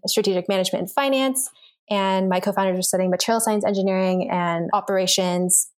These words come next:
uh, management and all of that good stuff. And so we got together to compete in a technology commercialization competition back in two thousand and sixteen. And what we found was that a professor had invented a very novel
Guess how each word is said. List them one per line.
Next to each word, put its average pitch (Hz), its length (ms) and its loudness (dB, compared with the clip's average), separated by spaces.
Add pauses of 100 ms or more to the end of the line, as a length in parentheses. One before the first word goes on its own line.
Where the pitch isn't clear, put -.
(160)
uh, - 220 -2
management - 580 -2 (480)
and 190 80 -2
all 170 160 0
of 165 140 0 (240)
that - 180 -2 (140)
good 185 160 0
stuff. 247 360 0
And 208 140 0
so 202 240 2
we 190 140 -6
got 196 200 0
together 196 360 0 (140)
to 190 280 2
compete 196 400 -2
in 196 120 0
a 190 60 0
technology 196 520 -2
commercialization 185 960 -2
competition 180 840 -2
back 180 240 -4
in 175 160 -2
two 190 180 -2
thousand 175 460 0
and 170 300 -4
sixteen. 214 680 0 (580)
And 185 580 0
what 196 280 0
we 185 380 0 (400)
found 240 420 0
was 190 160 -2
that 180 240 0
a 190 140 0
professor 208 420 -2
had 185 220 0
invented 196 520 0
a 196 100 2
very 196 300 0
novel 196 800 0